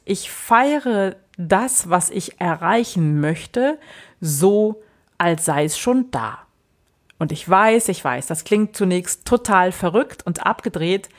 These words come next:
aber es macht unglaublich viel Spaß. Und wenn du dich öffnest für so ein kleines verrücktes Spiel, dann,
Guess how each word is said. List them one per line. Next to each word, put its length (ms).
aber 200
es 100
macht 240
unglaublich 580
viel 140
Spaß. 420
Und 100
wenn 120
du 80
dich 260
öffnest 480
für 160
so 120
ein 180
kleines 400
verrücktes 400
Spiel, 440
dann, 480